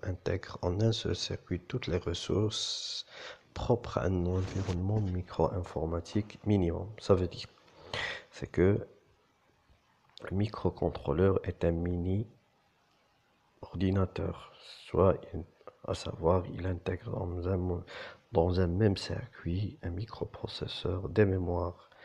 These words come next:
soit vives ou bien mortes, donc ce qu'on appelle ram et, et rom,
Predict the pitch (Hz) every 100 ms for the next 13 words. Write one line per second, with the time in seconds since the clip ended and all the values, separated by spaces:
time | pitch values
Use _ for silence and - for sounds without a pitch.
0 | - - - - - - 82 85 85 80
1 | - - - - _ 110 92 85 82 87
2 | 90 98 98 - 87 - - - 85 -
3 | 85 85 87 87 87 87 87 - - 90
4 | - - - - 85 85 90 104 117